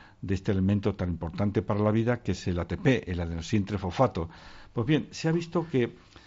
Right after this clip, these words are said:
la cúrcuma liposomada también ayuda a la mitocondria a eliminar, a drenar, a detoxificar ese, esos radicales libres que también con el tiempo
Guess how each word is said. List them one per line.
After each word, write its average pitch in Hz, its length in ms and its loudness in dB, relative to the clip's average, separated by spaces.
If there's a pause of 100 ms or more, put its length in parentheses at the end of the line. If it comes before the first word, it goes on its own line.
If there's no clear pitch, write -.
(180)
la 104 340 2
cúrcuma 131 600 2
liposomada 110 800 0 (960)
también 139 340 4
ayuda 113 400 4
a - 180 -4
la 101 80 -2
mitocondria 120 720 2 (400)
a 110 160 0
eliminar, 104 800 2 (340)
a 107 200 2
drenar, 120 640 4 (300)
a 117 200 -2
detoxificar 110 1080 -2
ese, 127 380 -4
esos - 460 -8
radicales 113 600 0
libres 143 400 4 (420)
que 101 120 -6
también 107 440 2
con 113 160 2
el 95 140 2
tiempo 117 480 2